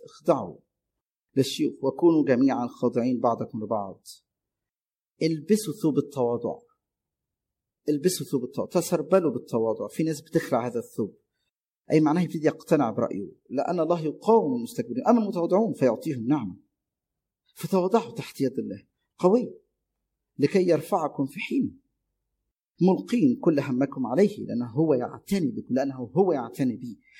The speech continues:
لأنه هو يعتني بي. اصحوا، اسهروا، لأن إبليس خصمكم كأسد زائر، يقول ملتمسا من يبتلعه هو. قوموا راسخين في الإيمان، عالمين نفس هذه الآلام تجرى على إخوتكم الذين في العالم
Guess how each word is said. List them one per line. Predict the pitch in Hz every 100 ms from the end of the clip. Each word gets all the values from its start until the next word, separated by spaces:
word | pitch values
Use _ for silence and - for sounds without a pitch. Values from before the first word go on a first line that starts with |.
| -
لأنه | 151
هو | 147 208 180
يعتني | 123 - 185 170
بي. | 160 - - -
اصحوا، | 233 - - - -
اسهروا، | - 214 247 139 - - _ _
لأن | 147 151
إبليس | 147 139 175 -
خصمكم | 175 - 123 131
كأسد | - - - 131
زائر، | 135 180 - 120
يقول | 135 185
ملتمسا | 151 196 196 165
من | 156 165
يبتلعه | 151 170 175 160
هو. | 233 - - _ _
قوموا | 180 185 165 170 147
راسخين | 135 - - 123
في | -
الإيمان، | 127 123 113
عالمين | 107 135 156 190 175
نفس | 180 -
هذه | 170 175
الآلام | - 170 170
تجرى | 208 185
على | 160 143
إخوتكم | - 151 151 135
الذين | 139
في | 135
العالم | 120 175 151 -